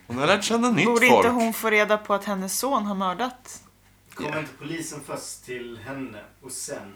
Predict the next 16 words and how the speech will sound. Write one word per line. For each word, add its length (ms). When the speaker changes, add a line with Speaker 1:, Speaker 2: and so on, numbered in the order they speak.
Speaker 3:
till, 320
eh, 560
Ben 160
i 80
så 160
fall, 240
liksom? 200
Speaker 2:
Exakt, 500
det 80
är 40
mycket 380
så 100
här 180
som 160
inte 200
Speaker 3:
Mm. 260